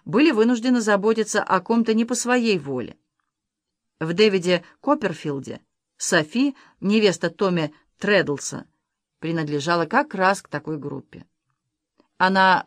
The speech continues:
получив от Томми предложение выйти за него замуж,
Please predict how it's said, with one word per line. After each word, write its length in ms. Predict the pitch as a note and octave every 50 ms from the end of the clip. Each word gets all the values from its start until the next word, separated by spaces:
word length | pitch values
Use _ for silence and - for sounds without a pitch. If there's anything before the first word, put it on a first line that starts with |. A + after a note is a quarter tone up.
| -
получив 400 | - F#3+ G3 G3 F#3 - G3 D3+
от 160 | E3+ E3+ E3+ D#3+
Томми 340 | - F3+ F3 E3+ E3 D3+ - - _ _ _ _
предложение 580 | - D#3+ D3 D#3 D#3+ D#3 D#3+ F#3 F3+ E3+ E3+ E3+
выйти 240 | E3+ E3+ D#3+ E3
за 140 | D#3+ D3+ E3
него 200 | E3 D#3+ D#3+ E3
замуж, 460 | D3+ D3 F3 G#3+ B3 B3 G#3 D3 -